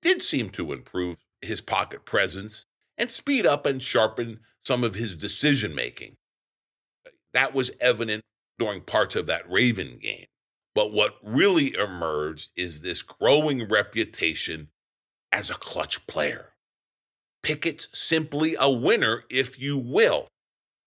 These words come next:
It isn't pretty for long stretches, but when the chips are down, especially in the fourth quarter,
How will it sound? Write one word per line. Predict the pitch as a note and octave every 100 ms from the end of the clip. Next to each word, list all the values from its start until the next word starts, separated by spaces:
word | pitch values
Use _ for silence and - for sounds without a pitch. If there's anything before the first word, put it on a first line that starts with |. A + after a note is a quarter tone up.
| _ _ _
It | -
isn't | D3 D#3+ G2+ -
pretty | C#3+ D3 C#2
for | F#2 D2+
long | E2 E2+ F2
stretches, | - G#2 F#2 - G1+ - _ _ _ _ _ -
but | C#2+
when | D2 C#2+
the | -
chips | - C#3 B2 -
are | A#2+
down, | F2+ C#2 B1 D2 _ _ -
especially | - - D3 C3 F#2+ F#2
in | D2+ C2+
the |
fourth | - G2 E2+ -
quarter, | B2+ G2+ F#2